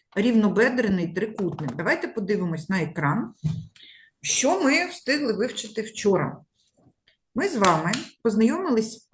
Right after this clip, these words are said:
зараз загружається. Що таке рівнобедрений трикутник? Класифікація трикутника за видами трикутника: дві сторони рівні, він називається рівнобедрений. А якщо всі три рівні, то він називається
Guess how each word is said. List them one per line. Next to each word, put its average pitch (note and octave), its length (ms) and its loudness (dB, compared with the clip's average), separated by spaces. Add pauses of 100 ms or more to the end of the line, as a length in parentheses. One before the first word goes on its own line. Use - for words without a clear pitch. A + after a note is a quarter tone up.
(360)
зараз E3 560 -6
загружається. E3 760 -10 (260)
Що - 260 -2
таке F4 280 0
рівнобедрений G#3+ 600 2
трикутник? D3 540 -6
Класифікація G#3+ 840 2
трикутника G3 580 -2
за F#3 120 0
видами F3+ 280 2
трикутника: E3 440 -2
дві A#3+ 200 2
сторони A3 400 4
рівні, D#4+ 480 -2
він G3+ 80 0
називається A3 500 2
рівнобедрений. F3+ 960 -2
А - 40 -4
якщо F3 280 -2
всі A3+ 240 2
три C4+ 280 2
рівні, F4 380 0 (400)
то F3+ 80 -4
він A#3+ 100 4
називається A3+ 760 4